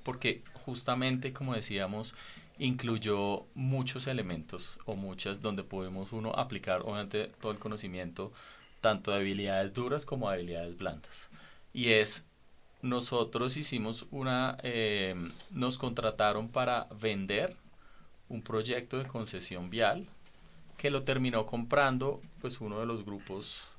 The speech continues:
económicos más importantes del país. Pero lo interesante del asunto, y como decía, de,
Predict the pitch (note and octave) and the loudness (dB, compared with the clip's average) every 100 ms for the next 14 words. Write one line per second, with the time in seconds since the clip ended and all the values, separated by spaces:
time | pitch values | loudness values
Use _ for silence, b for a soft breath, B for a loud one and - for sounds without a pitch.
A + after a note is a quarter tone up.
0 | - A2 - F#2+ F2 F2 - G#2 F#2 E2+ | -8 -8 -6 -6 -6 -8 -8 -8 -6 -8
1 | E2+ - G#2+ - G2 - E2+ E2 F#2 G#2+ | -10 -12 -12 -8 -10 -6 -8 -6 -4 -4
2 | G#2+ B2 A2+ A#2 - - - B B B | 0 2 2 -2 -8 -12 -16 B B B
3 | B B - - E3+ D#3+ D3+ D3 D3+ C#3+ | B B -20 -4 2 4 4 4 6 6
4 | C#3+ C#3 C3 E3+ F#3 C#3 C3+ A#2+ G2+ B2 | 6 4 4 4 6 4 4 -2 0 -2
5 | D3 B2 G#2+ - G2+ F#2+ F#2 G2 F#2+ G#2 | -2 -2 -4 -4 -4 -2 -2 0 2 2
6 | - A2+ A2 G2+ F2 | -2 -4 -2 0 -2